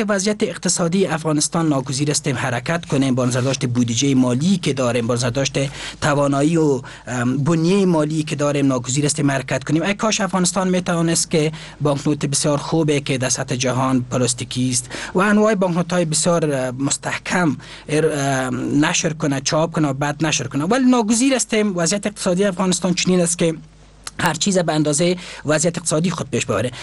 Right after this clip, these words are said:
ما، اه، باورمند هستیم در صورتی که توجه شوه و درست نگهداری شوه، بانکنوت فعلی از کیفیت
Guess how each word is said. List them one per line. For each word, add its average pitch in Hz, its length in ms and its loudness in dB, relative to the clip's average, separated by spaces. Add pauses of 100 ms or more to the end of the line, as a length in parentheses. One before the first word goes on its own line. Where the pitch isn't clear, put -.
(120)
ما، 277 400 4 (200)
اه، 196 240 0
باورمند 208 760 2
هستیم 226 340 0
در 190 140 0
صورتی 208 520 0
که 147 440 0
توجه 160 520 2
شوه 156 480 0 (460)
و 135 260 0 (340)
درست 180 380 2
نگهداری 165 520 0
شوه، 151 340 0
بانکنوت 151 460 0
فعلی 143 300 0
از 135 140 -4
کیفیت 147 560 -2